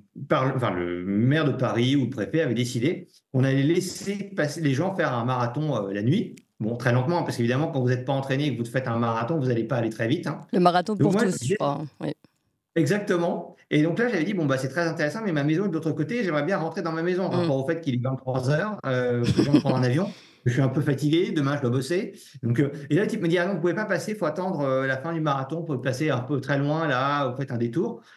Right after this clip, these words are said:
Speaker 1: Euh, et je lui dis, « Bon, très bien. » Et lui, « Mais vous avez une, euh, bah, j'ai vu des policiers, vous avez une base légale pour ça ? » Il dit, « Qu'est-ce que vous voulez dire ? » Il dit, « Est-ce qu'il y a un arrêté qui dit ça ? Est-ce qu'il y a un, enfin, est-ce qu'il y a quoi que ce soit qui permet de vous in-,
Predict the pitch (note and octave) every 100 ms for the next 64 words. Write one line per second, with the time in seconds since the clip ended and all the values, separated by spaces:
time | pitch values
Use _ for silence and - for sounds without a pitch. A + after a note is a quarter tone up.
0 | _ _ - E3 D#3+ D#3 D#3 D#3 D3 B2+
1 | C3 D3 D3 E3+ - C#3+ F3+ B3 - D#3
2 | D#3 D3+ F3+ F3 D3 D3 D#3+ F3 D#3+ C#3
3 | C#3 C3+ C3+ C3 A#2+ A#2 E3+ D#3 C3 A#2
4 | A3+ G3 D#3 C#3+ D#3 E3+ E3 F3 B3 -
5 | - G3+ C#3+ D#3+ - D3 D3+ C#3 G#2 -
6 | B2+ C#3+ D#3 C3+ E3 D#3 C#3+ C3+ D3 E3+
7 | E3+ E3+ G3 - - B2+ C#3+ D3 C#3 D3+
8 | C#3+ A#2 A2 A2 G#2+ - _ _ _ _
9 | _ _ - B2 A#2+ D3+ F#3 F#3 F3 F3+
10 | A3+ - - F3 D#3+ G3 F#3 C3+ D3 D#3+
11 | -